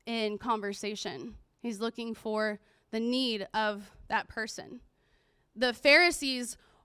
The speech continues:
wanted Jesus to give this woman what she deserved. Jesus responded and gave her what she needed. I can think about times in my life where I really, really deserved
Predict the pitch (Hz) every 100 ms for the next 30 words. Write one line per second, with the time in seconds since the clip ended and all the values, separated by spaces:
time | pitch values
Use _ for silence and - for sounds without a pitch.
0 | - 240 262 269 302 302 233 254 285 285
1 | 254 - 262 214 269 262 247 233 - -
2 | 220 285 - 254 294 302 254 247 226 -
3 | - 269 240 - _ _ - 254 220 262
4 | 240 202 233 - - - _ _ _ -
5 | 240 294 285 330 - 277 - - 285 330
6 | 294 240 233 - - 254 262 247 262 294
7 | - 254 247 240 226 - - - _ -
8 | - 277 247 240 214 - - - - -
9 | _ _ _ _ _ - 285 311 - 330
10 | 349 349 294 - 294 294 277 285 254 247
11 | 269 277 - 247 226 - - _ - 285
12 | 254 226 220 240 311 294 240 226 254 233
13 | 214 233 220 226 214 208 220